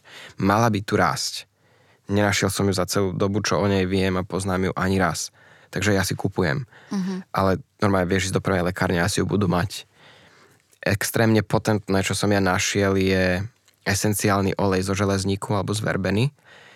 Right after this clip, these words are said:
Speaker 1: Vieš si potrieť ruku, dlaň a keď niekomu podávaš ruku alebo si sa dotkneš ľudí, tak si ich spriateľuješ.
Speaker 2: Mhm.
Speaker 1: Potom sú akože také,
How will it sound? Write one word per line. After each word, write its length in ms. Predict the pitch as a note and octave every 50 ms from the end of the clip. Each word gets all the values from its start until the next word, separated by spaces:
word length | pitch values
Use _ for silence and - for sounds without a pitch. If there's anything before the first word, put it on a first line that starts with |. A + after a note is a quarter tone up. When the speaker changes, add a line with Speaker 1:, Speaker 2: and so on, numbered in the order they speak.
| - _
Speaker 1:
Vieš 340 | - - - F2+ F2+ F2+ F2+
si 240 | - - - - - D#2+
potrieť 500 | - - F2 F2+ - - F2+ F#2 F2 G2
ruku, 360 | F#2+ F#2+ - - - G2+ F#2+ G#2 - _ _ _ _ _ _ _ _
dlaň 520 | - G#2 G#2 G#2 G2+ G2 F#2+ G#2 G2+ A2 - - - - - -
a 100 | - -
keď 240 | F#2+ - - G2+ F3+
niekomu 300 | G3+ F#2+ E2+ - G#2+ F#2+
podávaš 500 | F2 - G2 G2 F#2+ F#2 F#2 F#2+ F#2+ F#2+
ruku 200 | F#2+ F#2+ - -
alebo 180 | F#2+ F#2+ F#2+ G2
si 200 | G2+ - - -
sa 160 | - - G2
dotkneš 480 | F2+ F#2+ G#2 G2+ - - G2+ G2 F#2 G2+
ľudí, 400 | G2 G2+ G2+ F#2+ G2+ G2 G2 F#2+
tak 160 | - - F#2+
si 120 | - -
ich 60 | -
spriateľuješ. 840 | - - - - G2 F#2 F#2 F#2+ - - F#2 F#2+ F#2 F#2 F2+ G2 G#2+ - - -
Speaker 2:
Mhm. 300 | _ - G#3 F#3+ F3+ G3+ F#3+ F#3+ F#3+ - - -
Speaker 1:
Potom 260 | - - - G2+ G2 F#2+
sú 400 | - - - - - - - -
akože 260 | F#2+ - F#2+ F#2+ F#2
také, 280 | - F2+ F2+ - G#2